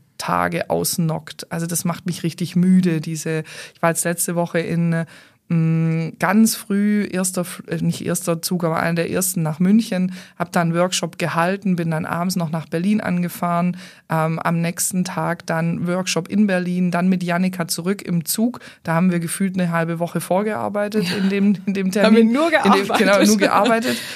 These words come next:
Speaker 1: Und, ähm, die um uns rum haben schon gedacht, „Alter, was sind das denn für
Speaker 2: <laughs>
Speaker 1: Business-Lady da?“
Speaker 2: Anstrengend.
Speaker 1: Ja, ja. Ähm, und danach bin ich platt. Also dann kann ich's
Speaker 2: Mhm.
Speaker 1: Wochenende nicht mehr genießen, weil ich schlafe einfach nur noch. Das geht dann schon auch zu Lasten von der Family.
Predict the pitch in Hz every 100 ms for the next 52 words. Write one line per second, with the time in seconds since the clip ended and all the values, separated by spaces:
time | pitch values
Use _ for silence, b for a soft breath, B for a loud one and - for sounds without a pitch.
0 | B 202 185 185 180 180 175 180 180 185
1 | 185 175 175 160 151 - 165 143 160 147
2 | - - 170 156 202 - 175 165 - 175
3 | 170 165 - 160 165 170 160 254 262 -
4 | - - 170 165 165 165 B B B -
5 | 170 170 170 170 175 - - 180 185 180
6 | 180 180 - - 185 170 185 185 160 -
7 | 165 - _ - 165 170 185 226 196 208
8 | 214 170 160 202 208 190 185 185 180 170
9 | - 151 151 - 170 - 175 226 226 226
10 | 269 - B B - 180 196 180 170 175
11 | 170 180 - 160 160 160 - 160 165 165
12 | 156 170 185 202 208